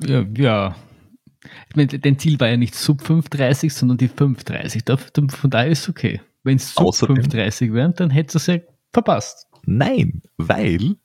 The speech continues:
Speaker 2: ich hab nämlich zu früh gestartet und ich bin in fünf neunundzwanzig, ich glaub, zweiundfünfzig oder dreiundfünfzig ins Ziel gekommen. <laughs> Das ist meine offizielle Zielzeit.
Speaker 1: Ah.
Speaker 2: Haha. <laughs>
Speaker 1: Ja, Schurke.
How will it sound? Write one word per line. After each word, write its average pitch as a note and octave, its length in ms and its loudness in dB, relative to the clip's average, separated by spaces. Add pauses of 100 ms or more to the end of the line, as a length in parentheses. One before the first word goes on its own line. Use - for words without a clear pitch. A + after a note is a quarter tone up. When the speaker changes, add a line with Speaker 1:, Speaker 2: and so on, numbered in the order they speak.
(120)
Speaker 2:
ich F#2 120 0
hab G#2 140 0
nämlich F#2+ 260 0
zu - 140 -12
früh G#2 280 0 (600)
gestartet - 720 -2 (320)
und A#2+ 240 -2 (220)
ich G2+ 140 -2
bin A2 160 0
in G2+ 140 -2
fünf - 420 -2
neunundzwanzig, G#2+ 1400 0
ich - 280 -20
glaub, - 260 -6
zweiundfünfzig G2 840 -2
oder E2 140 4
dreiundfünfzig E2+ 720 -2
ins - 240 -6
Ziel - 180 0
gekommen. D2 480 -6 (220)
<laughs> - 0 -
Das B2 440 2
ist - 160 -10
meine A#2 120 2
offizielle F#2 580 0
Zielzeit. A#2+ 480 0
Speaker 1:
Ah. - 300 -2 (340)
Speaker 2:
Haha. D#2+ 680 0
<laughs> - 180 -4
Speaker 1:
Ja, D2 300 2
Schurke. A#2 440 0